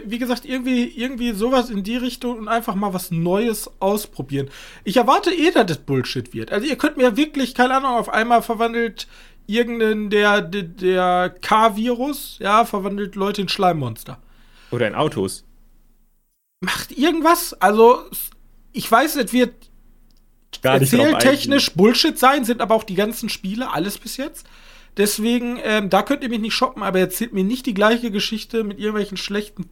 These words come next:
Speaker 1: großen C-G-I-Viechern, die cool waren. Aber das kann ja nicht euer einziges Highlight sein.
Speaker 2: Ja.
Speaker 1: So. Und dann, dann teasert ihr die Leute da mit eurem komischen, wie hieß er nochmal, dieser Typ im Reagenzglas?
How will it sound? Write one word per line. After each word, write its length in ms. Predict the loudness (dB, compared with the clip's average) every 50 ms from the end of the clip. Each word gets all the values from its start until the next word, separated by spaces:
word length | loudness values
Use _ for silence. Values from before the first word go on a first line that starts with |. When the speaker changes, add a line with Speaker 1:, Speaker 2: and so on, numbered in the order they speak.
| -16 -14
Speaker 1:
großen 340 | -6 -2 -2 -2 -2 -2 -8
C-G-I-Viechern, 840 | -10 -10 -12 -12 -8 -4 -2 -2 -2 -2 -2 -6 -6 -4 -4 -6 -6
die 140 | -8 -12 -12 -8 -4
cool 200 | -2 -2 0 0
waren. 240 | 0 0 -2 -4 -10 -14 -20 -20 -20 _ _ _ _ _ _ _ _ _ _ _ _ _ _ _ _ _ _ _ 0
Aber 240 | 0 2 4 2 2
das 160 | 0 -2 -2
kann 180 | 0 0 0 2
ja 120 | 2 0
nicht 160 | -2 -2 0
euer 180 | 2 2 2 2
einziges 460 | 0 -2 -4 -6 -8 -10 -8 -4 -2
Highlight 340 | -2 0 0 -2 -4 -8 -10
sein. 260 | -14 -14 -14 -16 -16 -20 -20 _ _ -20 -20 -20 -20 -20 -20 _ -10
Speaker 2:
Ja. 140 | -10 -10 -10 -12 _
Speaker 1:
So. 240 | -14 -14 -14 -14 -16 -20 -20 -20 -20 -18 -18 -12 -8
Und 140 | -4 0 2
dann, 220 | 2 2 2 2 2
dann 340 | 0 0 0 -2 -12 -16 -20 -20 -14
teasert 400 | -10 -6 -4 0 2 2 2 2
ihr 80 | 0 -6
die 100 | -4 -2
Leute 360 | 0 0 0 0 -2 -4 -2
da 160 | -2 0 0
mit 120 | -2 -2 -4
eurem 280 | -4 -4 -4 -4 -6
komischen, 420 | -6 -6 -6 -4 -6 -6 -8 -8 -8
wie 60 | -8
hieß 160 | -8 -8 -6
er 80 | -6 -6
nochmal, 480 | -6 -6 -6 -6 -6 -4 -2 -2 -4 -4
dieser 300 | -4 -2 -2 -4 -4 -4
Typ 220 | -8 -8 -6 -6
im 160 | -6 -6 -4 -4
Reagenzglas? 920 | -4 -2 -2 -2 -2 -2 -4 -6 -8 -10 -8 -6 -6 -6 -6 -8 -12